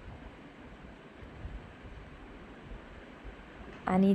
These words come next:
त्या, इथे त्यांची दोघांची भांडण चालू होती खाण्यावरनं. मला सूपच धरता येत नव्हतं, खूप हाल करत होते. साहेबांनी तर त्यांना धरलेलं होतं,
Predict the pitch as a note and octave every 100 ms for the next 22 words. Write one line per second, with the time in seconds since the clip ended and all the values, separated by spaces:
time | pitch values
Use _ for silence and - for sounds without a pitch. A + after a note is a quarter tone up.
0 | G3 F#3+ F#3 G3 - G3+ G3 G3 G3+ F#3
1 | F#3 F#3 F#3+ - F#3 G3+ F#3+ F3 F3 F3+
2 | F#3 F#3+ F#3+ - G#3 F3+ E3+ F#3 F3+ F#3
3 | F#3+ - - - F#3 F#3 F3+ F#3 - G3+
4 | - F#3+ - G#3+ F#3+ F3+ F3+ F#3+ F#3+ F#3+
5 | G3+ G3 - - - - - G#3 G3+ G#3
6 | F#3+ F#3 F#3 F#3+ G3+ F#3+ G3 - G#3+ F#3
7 | F#3 F#3 F#3+ F#3+ G3 G3 F#3+ A3 F#3+ F3
8 | F#3 G3+ - F3+